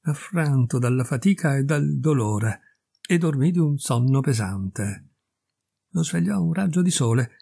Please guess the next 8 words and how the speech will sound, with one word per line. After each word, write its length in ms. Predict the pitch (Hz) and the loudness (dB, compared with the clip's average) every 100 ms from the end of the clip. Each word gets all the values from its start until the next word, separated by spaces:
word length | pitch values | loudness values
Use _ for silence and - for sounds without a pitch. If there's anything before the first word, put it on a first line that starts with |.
| _ | _
e 80 | 190 | -4
si 140 | - | -2
alzò 260 | 196 165 208 | -2 0 0
lentamente 1040 | 190 202 202 202 202 180 139 123 120 117 | 4 4 2 4 4 6 4 2 0 -2
per 160 | - 151 | -4 -2
andare 320 | 123 127 127 | 0 0 2
al 80 | 127 | 2
ministero. 760 | 123 120 117 - 120 120 120 | 4 2 2 -2 -2 0 -2